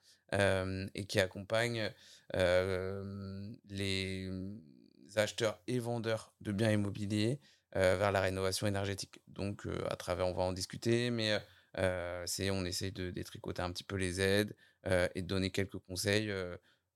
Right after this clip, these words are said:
euh, sur les travaux, déchiffrage des travaux. Et notre objectif, euh, c'est de pouvoir améliorer, de participer à l'amélioration de l'habitat, euh,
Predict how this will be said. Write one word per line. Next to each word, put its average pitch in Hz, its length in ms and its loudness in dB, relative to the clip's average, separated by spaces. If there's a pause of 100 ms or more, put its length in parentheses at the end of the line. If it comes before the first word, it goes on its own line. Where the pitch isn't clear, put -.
euh, 87 380 -2
sur 110 260 -4
les 98 120 -2
travaux, 101 640 0
déchiffrage 98 500 -2
des 92 120 -6
travaux. 92 540 -2 (360)
Et 101 280 -6 (300)
notre 113 240 0
objectif, 120 680 -2 (340)
euh, 95 400 0
c'est 110 400 -6 (140)
de 98 80 -4
pouvoir 101 320 2
améliorer, 98 480 -4
de 90 100 -10
participer 101 560 0
à 117 60 8
l'amélioration 95 580 -2
de 104 60 -10
l'habitat, 95 500 0
euh, 92 100 -2